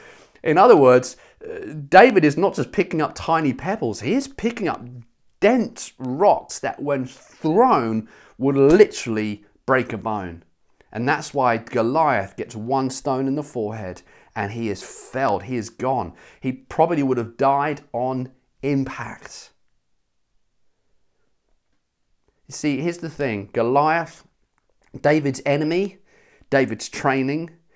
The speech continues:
and David's experience were all perfectly matched to bring forth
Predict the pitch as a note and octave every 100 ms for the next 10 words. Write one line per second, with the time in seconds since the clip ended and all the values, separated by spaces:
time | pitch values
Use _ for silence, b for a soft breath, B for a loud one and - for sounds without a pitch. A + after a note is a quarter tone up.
0 | b b b - A2 C3 C3+ A#2 G#2+ -
1 | - D3+ C#3+ G2+ F2+ - - - b b
2 | G#2+ - A#2+ A2 - - A#2 B2 - -
3 | B2 F#2+ A2 G2 D2 - - - _ _
4 | A2 - G#2+ G#2 - G2 F#2 F2+